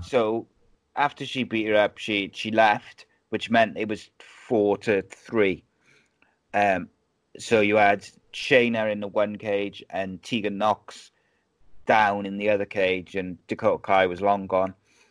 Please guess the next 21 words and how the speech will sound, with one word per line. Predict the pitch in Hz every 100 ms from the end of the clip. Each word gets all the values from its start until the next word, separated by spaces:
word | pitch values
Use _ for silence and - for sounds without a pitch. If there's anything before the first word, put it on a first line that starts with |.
| _ _ -
Um, | 98 98 92 - _ _ _
so | - 110
then | 104 101 98
Shayna | - 117 107
Baszler's | 110 107 98 104 95
next. | 110 113 - -
She | -
comes | 107 95 98
out | 80
the | -
cage. | 120 110 110 110 -
She's, | - 95 - -
like, | 82 - - _ _ _ _
you | 98
know, | 85 73
cocky | - 104 90 98 95
and | 90
arrogant. | 95 95 92 98 90 85 -
She | - 101
knows. | 92 85 90 - - - - - _ _ _
Um, | 98 92 80